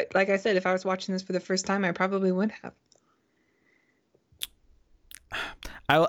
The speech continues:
Speaker 2: I like to think I noticed the, the change where the fall appears. I think that one's so big that I think I would notice that.
Speaker 1: I don't know. It's such an exciting scene.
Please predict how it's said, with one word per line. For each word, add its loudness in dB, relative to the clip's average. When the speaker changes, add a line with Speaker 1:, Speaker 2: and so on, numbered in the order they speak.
Speaker 2:
I 4
like 6
to 2
think 2
I 4
noticed 2
the, 2
the -2
change 2
where 2
the 0
fall 2
appears. -2
I 2
think 2
that 4
one's 2
so 2
big 2
that 2
I 2
think 2
I 4
would 2
notice 0
that. -2
Speaker 1:
I -4
don't -2
know. -2
It's -2
such 2
an 6
exciting 2
scene. -2